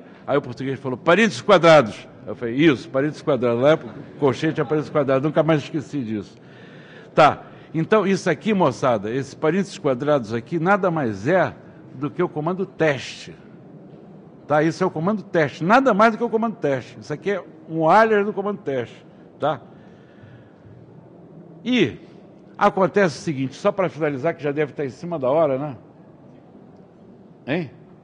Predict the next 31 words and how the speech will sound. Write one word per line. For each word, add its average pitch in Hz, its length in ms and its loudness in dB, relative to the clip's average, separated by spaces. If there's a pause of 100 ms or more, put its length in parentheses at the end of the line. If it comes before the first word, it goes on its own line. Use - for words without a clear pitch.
(580)
Ih, 247 320 -4
então 160 200 -12
ainda 156 160 -10
dá 151 120 -10
pra 143 120 -10
dar, 123 220 -10
dar 120 120 -10
uma 120 120 -8
aula 117 160 -6
do 110 80 -12
Brasil. 101 340 -12 (960)
Então, 175 420 0
só 226 200 -2
pra 202 140 -4
finalizar, 147 420 -4
é - 20 -2
o 160 40 -4
seguinte, 135 520 -10 (1040)
é, 151 280 -4 (260)
quando 226 200 0
você 185 240 -4
tem 175 160 -6
aquela 156 260 -4
tabela 131 360 -4
verdade, 113 680 -4 (580)
né, - 240 -12
você - 240 -14
tem 135 180 -14
falso 131 340 -8
e - 20 -16
verdadeiro, 117 640 -6